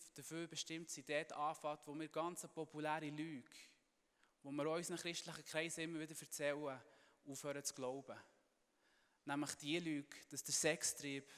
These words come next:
etwas Göttliches ist. So oft haben wir gehört, der Sextrieb, der irgendwann geweckt wird in der Pubertät und wahrscheinlich erst im höheren Alter dann irgendwann nachlässt,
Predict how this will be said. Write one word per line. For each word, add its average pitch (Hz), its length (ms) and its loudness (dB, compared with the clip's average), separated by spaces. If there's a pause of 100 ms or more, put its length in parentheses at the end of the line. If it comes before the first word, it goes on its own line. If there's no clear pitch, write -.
(140)
etwas - 320 -4
Göttliches 127 440 -6
ist. - 320 -12 (1300)
So - 280 4
oft 170 340 8
haben 165 180 4
wir 147 60 0
gehört, 160 440 0
der 139 80 -4
Sextrieb, 151 640 0
der 147 100 4
irgendwann 165 380 4
geweckt - 540 2
wird 147 200 -2
in 139 80 -4
der 147 80 -4
Pubertät 151 760 2
und 135 160 -2 (480)
wahrscheinlich 165 440 -2
erst 170 200 0
im 156 260 -4
höheren 165 280 2
Alter 156 420 4
dann 151 160 2
irgendwann 160 360 0
nachlässt, 156 800 0